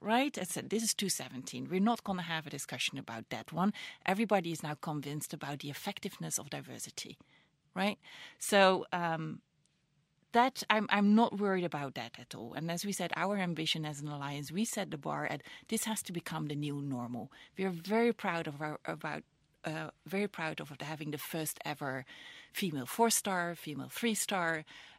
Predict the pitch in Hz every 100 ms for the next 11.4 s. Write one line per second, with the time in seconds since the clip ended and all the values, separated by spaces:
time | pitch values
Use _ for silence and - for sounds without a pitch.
0 | - 165 147 196 202 175 165 165 - 160
1 | 151 - - - 180 147 143 139 - 175
2 | 226 - 214 196 190 165 160 160 156 -
3 | 143 139 - 156 147 - 151 147 139 -
4 | 147 147 143 151 143 - 143 139 - 139
5 | - 151 170 - - - - 170 - 208
6 | 294 285 - 170 156 - 156 143 135 135
7 | - 156 - 196 190 175 202 196 156 151
8 | 156 190 - 156 123 127 139 131 - 170
9 | 208 - - - _ 185 196 - - 170
10 | 185 262 302 - - 151 - 147 127 -
11 | - 156 160